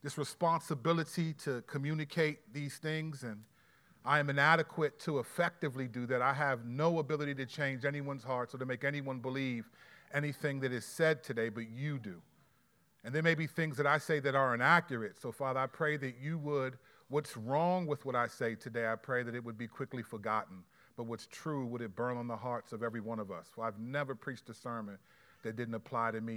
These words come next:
even as I'm teaching it. So, Lord, may today be no different because it isn't. And may it be for your glory and our good. In your name we pray.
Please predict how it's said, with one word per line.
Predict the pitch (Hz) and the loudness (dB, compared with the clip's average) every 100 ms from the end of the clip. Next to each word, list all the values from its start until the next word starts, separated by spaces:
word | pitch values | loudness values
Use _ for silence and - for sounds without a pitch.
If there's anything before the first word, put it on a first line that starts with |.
| 110 | -4
even | 113 113 | -6 -6
as | 101 | -8
I'm | 107 | -8
teaching | - 110 92 90 | -10 -12 -12 -16
it. | 80 87 _ _ _ _ _ | -18 -20 _ _ _ _ _
So, | - | -10
Lord, | 123 120 | -4 -2
may | 123 127 | 0 -2
today | - 127 135 | -2 -2 0
be | 135 | 0
no | 123 123 135 | -4 -2 -4
different | 123 147 - 107 101 | 0 0 0 -10 -10
because | 107 - 113 | -12 -8 -6
it | 110 | -4
isn't. | 113 92 90 - _ _ _ - | -6 -8 -12 -18 _ _ _ -12
And | 120 | -4
may | 123 | -2
it | 117 | -2
be | 120 | -4
for | 113 117 | -6 -6
your | 113 | -6
glory | 110 117 113 107 | -6 -2 0 -2
and | 104 | -4
our | 101 | -8
good. | 92 92 82 - _ _ _ _ | -10 -14 -16 -18 _ _ _ _
In | 98 | -10
your | 117 | -6
name | 120 117 | -4 -4
we | 113 | -6
pray. | 110 98 | -8 -8